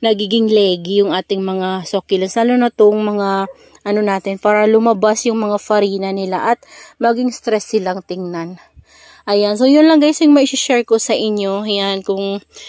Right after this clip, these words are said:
paano tayo, ah, mag-maintain ang beauty ng ating Purple Delight.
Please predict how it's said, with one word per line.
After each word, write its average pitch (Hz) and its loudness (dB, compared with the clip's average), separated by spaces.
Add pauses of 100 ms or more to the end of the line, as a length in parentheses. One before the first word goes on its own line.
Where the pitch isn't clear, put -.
(260)
paano 196 -4
tayo, 190 -4 (720)
ah, 185 0
mag-maintain 190 -2
ang 202 -6
beauty 185 -6
ng 190 -6
ating 185 -8
Purple 185 -4
Delight. 208 -2